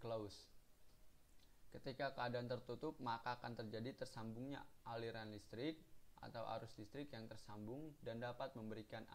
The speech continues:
arus listrik. Dan simbolnya seperti ini.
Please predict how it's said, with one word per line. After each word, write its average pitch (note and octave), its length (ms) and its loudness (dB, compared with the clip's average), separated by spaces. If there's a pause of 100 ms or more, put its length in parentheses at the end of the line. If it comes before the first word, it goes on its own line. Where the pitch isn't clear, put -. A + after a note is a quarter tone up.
arus B2+ 220 -4
listrik. - 320 -8 (1500)
Dan G#2+ 300 0
simbolnya A2 400 0
seperti G#2 400 -2
ini. G2+ 240 -2